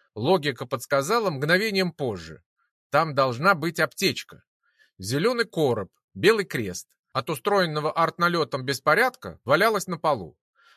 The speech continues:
Жестяная дверца распахнута, блистеры разбросаны. Хоть бы там было обезболивающее. Мне повезло. Не стал миндальничать.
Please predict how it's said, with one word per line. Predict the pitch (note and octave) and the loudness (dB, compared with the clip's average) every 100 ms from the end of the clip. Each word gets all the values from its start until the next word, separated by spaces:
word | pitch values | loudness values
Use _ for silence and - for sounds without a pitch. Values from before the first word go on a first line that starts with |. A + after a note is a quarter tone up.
| - | -14
Жестяная | G#2+ D3 - F3 D#3 C3+ | -4 -4 -2 -2 0 -2
дверца | C3 B3 A#3 F3+ | 0 -2 0 0
распахнута, | F3+ - C#3 G#2+ - F#2 - D#2+ _ _ E2+ | 0 2 0 0 -4 -14 -14 -20 _ _ -12
блистеры | F#2+ G#3+ A#3+ G3 F3+ | -4 -4 -4 -2 0
разбросаны. | E3+ D3 C#3 A2+ F#2 - D#2 - _ _ _ _ | 2 0 -2 -4 -6 -12 -16 -20 _ _ _ _
Хоть | - E3 | -4 -2
бы | D3+ | -2
там | E3+ F3 E3 | 2 2 4
было | F#3 G3 C#3+ | 4 4 2
обезболивающее. | C#3+ C#3+ D#3+ D#3 G#3+ C3 G2+ F#2 - - E2 - _ _ _ | 0 0 0 4 4 4 -2 -6 -10 -14 -16 -20 _ _ _
Мне | G#2+ F#3 C4+ | -6 -2 0
повезло. | A3 G3+ D3 A2 D#2 _ _ _ _ _ | 0 0 -2 -4 -8 _ _ _ _ _
Не | C#3 A3+ | -4 -4
стал | - A3 C#3+ | 2 2 4
миндальничать. | D3+ D3+ C#3 G#2+ F#2+ - - - | 0 2 2 2 -6 -12 -20 -20